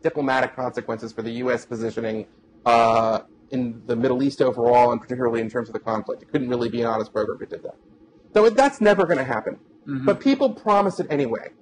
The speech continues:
Speaker 1: And so a lot of this is just symbolic posturing
Speaker 2: Right, but war
Speaker 1: that
Speaker 2: with
Speaker 1: actually
Speaker 2: Iran is not
Speaker 1: doesn't, and that
Speaker 2: symbolic,
Speaker 1: doesn't,
Speaker 2: Eli.
Speaker 1: what?
Speaker 2: War with Iran is not symbolic.
Speaker 1: No, it's
Speaker 2: It was
Speaker 1: not symbolic, but I'm telling you that, like, what, that w-, the decision on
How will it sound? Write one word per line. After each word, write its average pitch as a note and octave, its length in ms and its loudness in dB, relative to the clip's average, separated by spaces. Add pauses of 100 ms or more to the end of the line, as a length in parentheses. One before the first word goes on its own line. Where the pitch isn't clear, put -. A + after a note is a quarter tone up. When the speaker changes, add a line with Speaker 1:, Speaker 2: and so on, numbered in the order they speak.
(180)
Speaker 1:
And E3+ 140 0
so G3+ 380 2
a F3 60 2
lot A#3+ 300 4
of C#4+ 80 0
this F#3 260 0
is - 140 -10
just A#3+ 280 -4 (180)
symbolic F#3 640 2 (260)
posturing G3+ 500 -2
Speaker 2:
Right, E3+ 240 -2
but G#3+ 160 -4
war C#4+ 120 0
Speaker 1:
that F3+ 80 8
Speaker 2:
with F#3+ 40 6
Speaker 1:
actually B3 380 6
Speaker 2:
Iran G3 120 0
is G#3 40 -2
not G#3 220 8
Speaker 1:
doesn't, G#3 180 6
and F#3 240 0
that G#3 180 4
Speaker 2:
symbolic, - 0 -
Speaker 1:
doesn't, G3+ 240 4
Speaker 2:
Eli. G#2 160 -4 (160)
Speaker 1:
what? E3 500 -2
Speaker 2:
War A3+ 260 -2
with A#3+ 80 -4
Iran G#3 340 -4
is D3+ 140 -14
not D3+ 200 -8
symbolic. C3+ 440 -4
Speaker 1:
No, B3+ 140 6
it's G#3+ 100 0
Speaker 2:
It F#3+ 100 -6
was G#3 100 2
Speaker 1:
not B3+ 180 2
symbolic, D3+ 460 0
but F3 100 -4
I'm F#3 120 -8
telling G#3+ 320 -6
you F3 140 -8
that, D3+ 180 -6
like, D#3 220 -6 (160)
what, E3+ 160 -10 (180)
that F3 220 -2
w-, D#3+ 200 -12
the D#3+ 120 -2
decision G3+ 580 -6
on D3 240 -2